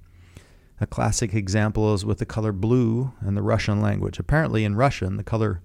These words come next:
blue doesn't exist, just light blue or dark blue. So how does that influence Russians when it comes to color discernment?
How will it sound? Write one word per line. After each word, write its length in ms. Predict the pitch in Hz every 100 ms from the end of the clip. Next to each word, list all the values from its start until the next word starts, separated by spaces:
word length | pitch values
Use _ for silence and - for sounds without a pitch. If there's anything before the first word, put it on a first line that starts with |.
| -
blue 420 | - 107 85 98 110
doesn't 260 | 104 95 98
exist, 520 | 90 98 - - - - - -
just 320 | - 101 -
light 340 | 110 156 214 123
blue 420 | 113 104 107 -
or 80 | 113
dark 360 | 117 175 190 -
blue. 280 | 110 107 - - - - - - - -
So 160 | 113
how 180 | 107 123
does 140 | 120
that 160 | 131 120
influence 520 | 117 110 - 120 110
Russians 540 | 117 123 - 196 180 -
when 120 | 107
it 100 | -
comes 320 | 113 110 98
to 300 | - 107 98
color 360 | - 107 104 123
discernment? 560 | 139 - 165 180 214